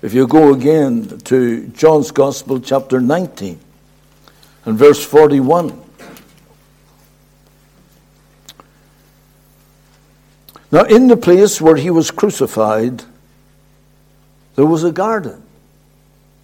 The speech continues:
And in the garden, a new sepulchre, wherein was never man laid." I say again, from one evening to another is the passion of our Lord.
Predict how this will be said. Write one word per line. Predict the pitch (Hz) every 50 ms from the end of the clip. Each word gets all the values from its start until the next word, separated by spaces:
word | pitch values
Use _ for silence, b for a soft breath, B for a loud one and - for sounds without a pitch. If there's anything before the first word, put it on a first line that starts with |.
| _ _ b b b b b b b b -
And | 101 117 139
in | 160 170 165
the | 151 143
garden, | 120 143 147 135 123 120 123 117 120
a | 123
new | 127 143 147 143
sepulchre, | - - 135 117 - - 110 110 - 113 104 101 95 82 - _ _ _ _ _ _ _ _ b b b b b b b b b b b _ _ _
wherein | - 113 117 123 127 127 120 117 110 104 98 104 -
was | - 113 113 110 95 - 123
never | 120 113 120 110 107 104 104
man | 104 104 107 107 104 104 101 101
laid." | 98 92 92 90 87 98
I | 104 113 127 131
say | 120 - - - 214 202
again, | 165 127 131 143 135 135 139 143
from | 127 - - 120 110 117 120
one | 123 123 147 147
evening | 139 135 139 123 135 139 131 131 131 127 -
to | - 127 113
another | 104 110 113 120 110 107 113 110 98 - - - _ b b b b b b b b b b
is | 117 110 -
the | 135 -
passion | - - 127 113 - - 120 110
of | 113 110 110
our | 113 113 113
Lord. | 113 113 113 110 113 110 113 110